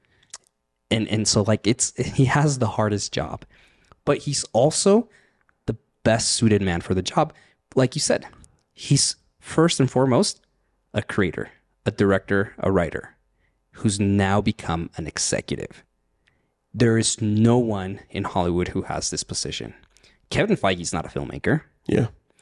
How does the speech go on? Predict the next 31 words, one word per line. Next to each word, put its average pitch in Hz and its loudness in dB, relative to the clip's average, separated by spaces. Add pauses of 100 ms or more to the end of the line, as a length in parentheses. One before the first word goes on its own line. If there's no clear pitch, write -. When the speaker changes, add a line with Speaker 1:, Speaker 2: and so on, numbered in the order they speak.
(200)
Speaker 1:
Kathleen 139 0
Kennedy, 117 0
head 104 0
of, 95 2
head 101 0
of 95 2
Lucasfilm, 110 2
she's - -2
not 123 2
a - -6
filmmaker. 87 -2 (420)
Great - 2
producer, 110 0 (400)
great, 110 2 (480)
great 110 2
at 95 -2
managing 98 2
studio 107 2
heads 98 2
and, 87 -4
and 87 -4
managing 92 -2 (180)
expectations, - -2
budgets, 98 0 (580)
but 101 -2
she's 104 2
never 92 2
written, 104 0
she's 80 -6
never 85 0 (280)
filmed. - -4